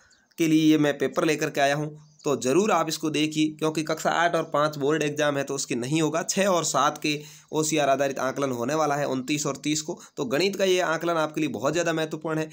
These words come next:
इस वीडियो को पूरा देखिए, मैं आपको हल करवाऊँगा और कैसा पेपर आपके आएगा वो आपको दिखाऊँगा।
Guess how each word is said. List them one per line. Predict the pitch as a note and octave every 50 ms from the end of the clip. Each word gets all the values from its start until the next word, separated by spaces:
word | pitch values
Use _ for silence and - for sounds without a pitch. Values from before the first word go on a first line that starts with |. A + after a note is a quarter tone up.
| - - -
इस | D#3 D#3 D#3
वीडियो | D#3+ D#3 D#3 D#3
को | D3 C#3+
पूरा | C3 B2 C#3 D3+ D#3
देखिए, | D#3 D#3 D3+ D#3 D#3 D3+ C#3
मैं | A#2+ B2+
आपको | C3+ C#3+ C#3+ - - C3
हल | B2+ C#3
करवाऊँगा | D3 - D3 D3 D3 D3+ D3+ D3+ D3+
और | D3 D3+ D#3
कैसा | F3+ F#3+ F#3+ G3+ E3
पेपर | - C#3+ C#3 - - D3
आपके | C#3 C#3 C#3 - C3
आएगा | C3+ C3+ C#3+ C3
वो | A#2 D3
आपको | D#3+ D3 C#3 C#3+ - C#3+
दिखाऊँगा। | C#3 C3 D#3+ C#3+ D3 D3